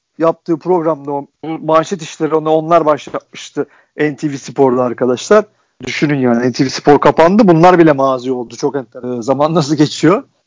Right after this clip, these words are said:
Şey dedi Demirkol, "Bu ülkede," dedi, "gücüm varsa," ben özetliyorum sizi, "o haber," dedi, "yazdırılmayabilir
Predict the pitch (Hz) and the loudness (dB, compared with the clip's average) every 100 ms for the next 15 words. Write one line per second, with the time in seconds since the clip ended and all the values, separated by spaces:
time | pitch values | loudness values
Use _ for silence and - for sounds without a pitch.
0 | _ - 220 175 147 123 - _ _ _ | _ 2 4 6 4 0 -6 _ _ _
1 | 156 156 135 - 120 98 _ _ _ 185 | -4 -2 -4 -6 -6 -8 _ _ _ 0
2 | 214 175 - 165 151 143 131 127 117 _ | 4 4 4 2 2 -2 -2 -4 -6 _
3 | 127 131 170 180 220 240 - 233 294 - | -6 0 2 4 4 4 2 -2 -2 0
4 | 170 175 160 165 - 190 151 127 160 233 | 4 4 4 2 2 2 2 -2 -10 -10
5 | 302 _ - - - 220 208 - _ - | -10 _ -20 -10 0 2 2 -2 _ -20
6 | - 170 180 170 165 247 233 196 170 202 | 0 4 4 4 0 -6 -2 -2 -2 -6
7 | 214 208 208 185 196 185 _ | -6 -6 -6 -6 -4 -4 _